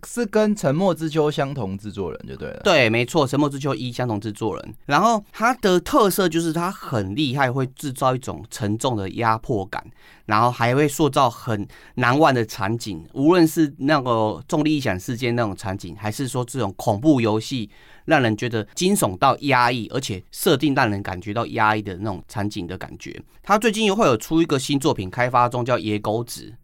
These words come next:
Speaker 2: 如果去查的话，其实你会发觉这个东西跟那个《聊斋志异》里面某些叙述有所相关。那这个还在开发当中，等，等他出来的时候看。
Speaker 1: 是同个制作人就对了。
Speaker 2: 同一个制作人。
Speaker 1: 哦，那他年纪也不小了吧？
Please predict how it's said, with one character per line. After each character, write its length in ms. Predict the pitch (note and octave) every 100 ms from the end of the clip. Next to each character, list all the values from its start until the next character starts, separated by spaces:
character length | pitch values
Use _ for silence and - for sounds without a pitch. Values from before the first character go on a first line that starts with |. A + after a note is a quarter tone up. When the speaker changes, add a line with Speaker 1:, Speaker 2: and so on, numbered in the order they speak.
| -
Speaker 2:
如 180 | D#3
果 140 | F3+ C3
去 120 | F#3+
查 280 | - A#2 G2+
的 120 | A2+
话， 140 | C#3+
其 140 | C3+ C3+
实 240 | C3+ A2+
你 120 | G2
会 120 | A2 C3
发 180 | B2+
觉 140 | B2+ G2
这 120 | C3
个 160 | B2 A#2
东 200 | A#2+ A#2+
西 180 | A#2 A#2
跟 220 | A#2 A#2+
那 80 | A#2+
个 120 | G#2
《聊 180 | G2 G2+
斋 140 | A#2+
志 240 | A#2 B2 A#2+
异》 60 |
里 100 | G#2
面 220 | F#2 A2 G#2 - - -
某 160 | G2+ G2+
些 140 | C3
叙 240 | C3 D#3
述 260 | B2+ C#3 G#2+
有 140 | G#2
所 180 | A#2 G2+
相 300 | D#2 A2 G2+
关。 200 | G#2 G2
那 160 | A2 D#3+
这 120 | F3+
个 80 | E3
还 100 | A#2
在 120 | C#3+
开 180 | C#3+ C3
发 160 | B2+ B2+
当 180 | B2
中， 160 | A#2+ A#2
等， 240 | A2+ F#2+ F2+ - - -
等 100 | A#2+
他 140 | D3
出 180 | E3 F#3+
来 120 | D#3+
的 60 | B2
时 80 | C3+
候 60 |
看。 120 | D3 C#3+
Speaker 1:
是 60 |
同 80 | F#3+
个 60 | F#3
制 100 | G3
作 200 | F#3 C3
人 160 | F#2+
就 100 | G2
对 140 | G2+ F2
了。 100 | D2
Speaker 2:
同 100 | C#3+
一 60 |
个 80 | E3+
制 140 | D#3
作 180 | C#3+ C#3+
人。 100 | G2+ - - - -
Speaker 1:
哦， 160 | A#2+
那 100 | B2+
他 160 | F3+ F#3+
年 180 | F3+ B2+
纪 120 | E3
也 120 | A#2+
不 140 | D2+ A2+
小 220 | - -
了 80 | -
吧？ 200 | -